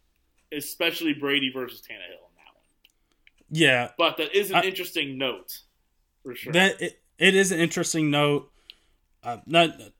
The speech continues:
Speaker 2: Belichick, I'm looking at some comments that he had, uh, after they played the Browns, which they had heavy rain in that game, uh, talking about that they missed some tackles and talking about how hard, how hard it is to tackle when it's wet and the guy you're ta-,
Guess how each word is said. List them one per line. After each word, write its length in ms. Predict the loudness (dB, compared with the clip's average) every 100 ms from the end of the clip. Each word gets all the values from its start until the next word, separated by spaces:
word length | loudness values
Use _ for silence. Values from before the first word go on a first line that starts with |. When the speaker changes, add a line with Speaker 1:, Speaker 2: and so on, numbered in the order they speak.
| _ -18
Speaker 2:
Belichick, 680 | -2 2 4 4 0 0 0
I'm 140 | 0
looking 200 | 0 -2
at 80 | -4
some 120 | -6
comments 420 | -2 0 0 0
that 140 | -2 -2
he 60 |
had, 320 | 2 2 0 -8 -10
uh, 120 | -4
after 360 | -4 -4 -6 -6
they 180 | -2 -2
played 260 | -2 -4
the 60 | -4
Browns, 440 | -2 0 0 0
which 280 | -4 -6 -8 -16 _ _
they 140 | -2 0
had 160 | 2
heavy 220 | 0 -2 -4
rain 260 | -2 -2
in 140 | -2 2
that 260 | 2 2
game, 340 | -2 -4 -6 -12 _ _ _ _ _ _
uh, 100 | -6
talking 260 | -2 0 2
about 240 | 0 0
that 140 | -2 0
they 100 | 2
missed 240 | 2 0
some 160 | -4 -6 -8 -8
tackles 600 | 0 0 0 -4 -4 -6
and 160 | -8 -8 -8
talking 140 | -6 -4
about 160 | -2 -2
how 120 | -4
hard, 260 | -4 -6 -8 -16 _ _ -4
how 140 | -2
hard 180 | 0 0
it 60 | -2
is 140 | -4
to 60 | -6
tackle 360 | -4 -4 -4 -6
when 280 | -4 -6 -8 _ _ _ _
it's 200 | -10 -8
wet 400 | -4 2 4 2 0
and 220 | -6 -6
the 60 | -2
guy 200 | 0 0
you're 100 | -2
ta-, 360 | 0 0 0